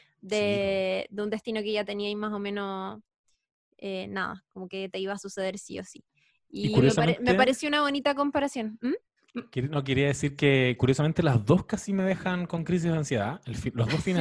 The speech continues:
Speaker 2: po.
Speaker 1: finales, <laughs> porque los dos también te, te llevan a un lugar muy oscuro, que normalmente uno, yo sé, tengo hartos temas que resolver, parece, ¿eh? Pero, pero siento que tanto BoJack Horseman como The Good Place te ponen de frente, eh, de una forma un poco más luminosa en The Good Place.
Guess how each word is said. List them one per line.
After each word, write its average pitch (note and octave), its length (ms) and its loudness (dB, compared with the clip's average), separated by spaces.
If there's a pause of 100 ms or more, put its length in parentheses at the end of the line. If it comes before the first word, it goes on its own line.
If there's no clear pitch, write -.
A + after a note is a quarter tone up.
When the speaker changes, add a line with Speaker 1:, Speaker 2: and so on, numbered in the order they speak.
Speaker 2:
po. G#3+ 100 0
Speaker 1:
finales, - 0 -
<laughs> - 640 -6
porque B2+ 380 6
los A#2+ 180 6
dos D#3 160 6
también F#3 340 4
te, F3 220 4
te D#3+ 140 6
llevan E3+ 220 6
a F3 40 8
un E3+ 80 6
lugar D#3+ 140 6
muy C#3+ 180 4
oscuro, A#2+ 680 0
que A#2 320 2
normalmente C3+ 400 2
uno, C#3+ 280 -2 (280)
yo C3 160 0
sé, - 200 -8 (100)
tengo G3 340 6
hartos E3+ 280 2
temas F#3+ 220 4
que - 140 -6
resolver, F#3 420 0
parece, C#3+ 380 -2
¿eh? E3+ 100 -8 (540)
Pero, B2+ 920 8
pero C#3+ 140 6
siento D3+ 260 6
que D3 160 6
tanto D#3+ 280 6
BoJack E3 320 4
Horseman F3 380 6
como E3+ 640 6
The C#3+ 80 4
Good E3 240 2
Place F3+ 300 2
te D3+ 100 2
ponen E3 380 0 (360)
de B2+ 140 2
frente, F#3 680 4 (100)
eh, A2+ 460 2
de A#2+ 100 0
una C#3 120 4
forma C#3+ 220 2
un C3+ 40 2
poco C#3+ 140 4
más C#3+ 100 4
luminosa D3 480 2
en D3 100 -4
The C#3+ 60 -2
Good C#3+ 220 -2
Place. C#3 340 0